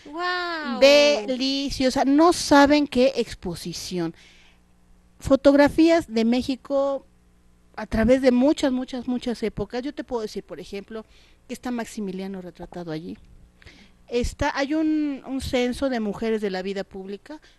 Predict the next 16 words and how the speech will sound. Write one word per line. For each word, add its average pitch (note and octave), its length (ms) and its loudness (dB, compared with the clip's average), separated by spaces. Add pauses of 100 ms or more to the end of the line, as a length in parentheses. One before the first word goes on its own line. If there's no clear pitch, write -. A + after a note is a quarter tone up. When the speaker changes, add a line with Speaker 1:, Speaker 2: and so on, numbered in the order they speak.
(120)
Speaker 2:
tienen A3+ 260 -12
su G3 180 -12
retrato, C4 600 -8 (380)
su G3+ 80 -12
fotografía F#3+ 800 -8 (340)
y G3+ 200 -10
su G3 180 -12
descripción, G3 580 -8
dónde G#3 300 -12
viven, C4+ 400 -14
dónde F#3+ 240 -14
estaban, C4 640 -12
este, G3+ 300 -14
en F#3 80 -14
qué G3+ 100 -12
condiciones. G3 600 -14